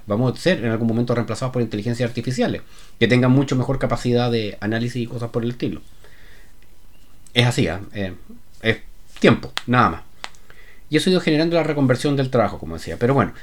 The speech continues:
en general, el, el aumento productivo es el que lleva luego asociado al aumento del trabajo. Para eso se necesita crecer. Cuando la economía crece, se empiezan a necesitar más trabajadores. ¿Y dónde está el chiste?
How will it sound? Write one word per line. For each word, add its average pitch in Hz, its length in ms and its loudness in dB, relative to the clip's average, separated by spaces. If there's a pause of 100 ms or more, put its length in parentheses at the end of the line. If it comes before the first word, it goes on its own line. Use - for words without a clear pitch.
(160)
en 107 80 0
general, 131 420 2 (100)
el, 117 160 0
el 110 160 2
aumento 170 640 4
productivo 123 880 2
es 127 160 -6
el 127 80 -4
que 117 120 -6
lleva 127 340 -2
luego 143 320 4
asociado 139 360 -4
al 139 60 -2
aumento 127 380 4
del 117 100 4
trabajo. 85 440 -2 (1400)
Para 156 120 8
eso 175 80 2
se 170 60 2
necesita 165 240 6
crecer. 110 460 2 (1200)
Cuando 107 380 4
la 104 160 6
economía 107 500 4
crece, 160 460 0
se 117 100 -4
empiezan 120 300 -2
a - 20 2
necesitar 117 240 0
más 117 160 0
trabajadores. 95 640 -4 (640)
¿Y 123 80 0
dónde 156 260 2
está 196 140 -2
el - 80 -6
chiste? - 380 -4